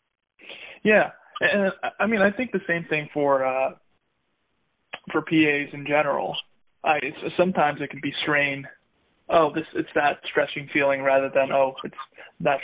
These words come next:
sharp pain itself. But I, I, I mean, I don't know. What, what are your thoughts on that, Nick?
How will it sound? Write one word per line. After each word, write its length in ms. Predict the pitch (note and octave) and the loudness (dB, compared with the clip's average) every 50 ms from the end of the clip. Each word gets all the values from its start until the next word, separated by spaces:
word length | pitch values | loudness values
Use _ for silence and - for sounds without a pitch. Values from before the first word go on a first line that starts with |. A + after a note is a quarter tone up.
| - | -2
sharp 200 | - C#3+ C#3 C3 - - - | -2 0 -2 -2 -6 -10 -8
pain 280 | - C#3 C#3 C3+ C3+ C3+ - - - - - - _ - | -6 -4 -4 -4 -6 -8 -12 -16 -16 -16 -16 -18 _ -10
itself. 400 | - D3+ - - - D3+ - - - - - _ - - - - - - - - - | -10 -10 -6 -2 -2 0 0 -2 -4 -12 -20 _ -20 -18 -16 -16 -16 -16 -16 -6 0
But 140 | - E3 D3 | 2 4 6
I, 120 | F3 G3 F3 | 6 6 6
I, 340 | - G#3 G#3+ G3+ - F#3 | 4 2 2 0 0 0
I 40 | F#3+ | 2
mean, 180 | F#3+ G3+ G3+ G3 | 2 4 4 6
I 100 | F#3 F#3 | 6 6
don't 160 | F#3+ F#3+ F#3 | 6 4 4
know. 140 | F#3 E3+ D#3 | 4 4 4
What, 180 | D#3 - - | 2 2 0
what 100 | D#3 E3 | 0 0
are 60 | E3+ E3+ | 2 2
your 160 | E3 D#3+ D#3 | 0 0 0
thoughts 240 | D3+ C#3 C3+ - - | 0 -2 -2 -2 -6
on 80 | C#3 C#3 | -8 -6
that, 180 | C#3 C#3 C#3 C#3 | -4 -4 -4 -4
Nick? 180 | C#3+ C#3 - | -6 -8 -8